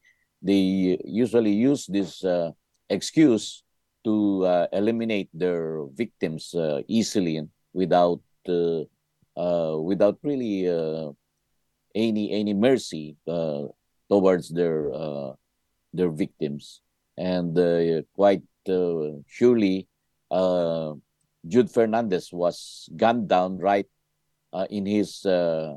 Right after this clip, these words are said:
in his house, and that, uh, uh, the, the, uh, narrative of the, uh, police that, uh, Jude fought back is,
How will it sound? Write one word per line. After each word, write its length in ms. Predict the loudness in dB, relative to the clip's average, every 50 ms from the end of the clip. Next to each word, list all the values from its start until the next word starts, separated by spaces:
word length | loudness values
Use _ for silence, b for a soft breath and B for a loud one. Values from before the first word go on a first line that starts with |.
| -14 _ _ _
in 140 | -10 -6 -4
his 240 | -4 -4 -6 -8 -6
house, 540 | -2 2 4 4 4 2 0 -4 -8 -16 _ _ _ _ _ _ _ _ -6
and 160 | -4 0 2
that, 240 | 4 4 4 4 2 -2 _ _ _ _ -4
uh, 500 | -2 -2 0 0 0 -2 -2 -4 -6 -8 -12 _ _ _ _ _ _ _ _ _ _ -8
uh, 840 | -6 -4 -2 -2 -2 -2 -4 -4 -4 -4 -6 -6 -6 -8 -8 -8 -8
the, 320 | -6 -4 -2 0 0 -2 -2
the, 360 | -2 -2 -2 0 0 0 0
uh, 380 | 0 0 -2 -2 -4 -6 -8 -6 0
narrative 600 | 4 4 6 6 4 2 0 -2 -4 -4 -4 -4
of 160 | -6 -6 -6 -8 -6
the, 440 | -6 -4 -4 -4 -6 -6 -8 -8 -10 -14 _ _ _ _ _ _ _ _ _ _ _ -4
uh, 200 | -2 -2 -2 -2 -2 0
police 600 | 2 4 6 6 6 4 2 -2 -10 -16 -18 _ _ _ _ _ _ _ _ _ _ _
that, 300 | 0 2 4 4 2 0 -4 _ _ -4
uh, 420 | -2 0 0 0 0 -2 -2 -4
Jude 340 | -4 0 2 2 2 2 0
fought 280 | -2 -2 -2 -2 -2 -4 -4
back 180 | -4 -4 -4 -4 _ -14
is, 580 | -12 -8 -8 -8 -8 -10 -12 -18 -20 -20 -20